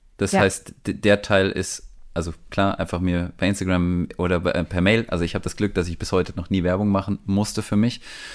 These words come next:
Speaker 1: Ähm, und d-, dass, dass mir das irgendwie immer zugelaufen ist. Und die andere Sache ist Kicker Sports. Das ist unsere Platt-, oder Plattform, sagst du, wir, wir, wir laufen unter dem Slogan Training, Education, Community.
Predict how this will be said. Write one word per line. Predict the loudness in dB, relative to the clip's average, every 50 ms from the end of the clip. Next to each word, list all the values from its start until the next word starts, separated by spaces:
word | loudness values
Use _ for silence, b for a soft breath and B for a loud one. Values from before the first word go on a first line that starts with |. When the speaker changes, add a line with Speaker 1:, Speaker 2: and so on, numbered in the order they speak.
| B B B
Speaker 1:
Ähm, | 2 4 4 4 4 2 2 0 -4 -2 2
und | 4 4 4 4 2 0 -4 -10 -14 -16 -16 -6 -4
d-, | -4 -4 -4 -10 -20 -20 -20 -20 -8 -2
dass, | 0 0 0 0 -4 -4 _
dass | -2 -2 -2 0
mir | 2 4 4
das | 4 2 2
irgendwie | 0 2 2 2 2
immer | 2 2 2
zugelaufen | 0 0 0 2 4 6 6 6 4 4 2 0 0
ist. | 0 -4 -6
Und | -4 -4 0 0
die | 0 0 2
andere | 2 4 4 4 4 2 2
Sache | 2 2 2 2 0
ist | 0 0 -2 -4 -8 -12 -16 -20 -20 -20 -20 -4
Kicker | -2 -2 0 0 0 -2
Sports. | -2 2 4 4 4 4 2 -4 -2
Das | -2 -2 0 0
ist | -4 -4 -4 -8 -6 -2
unsere | 0 2 2 0 0 0 0 2 0 0 b b b b b b b b b -20 -20 -20 -20 _ -20 -20 -20 -20 _ _
Platt-, | 2 6 6 6 6 4 -2 -6 -4
oder | 0 0 0
Plattform, | 2 4 2 2 4 2 2 2 4
sagst | 2 2 0 -2
du, | -2 2
wir, | 4 4 2 4 2
wir, | 2 2 2 2
wir | 2 2
laufen | 4 4 4 4 4
unter | 2 2 2 2
dem | 0 0
Slogan | -2 0 2 4 4 4 2
Training, | 2 2 4 4 4 2 2
Education, | -2 -4 -4 -6 0 2 2 2 2 0 -2 -4 -4
Community. | -2 -2 0 2 2 4 2 2 2 0 0 0 0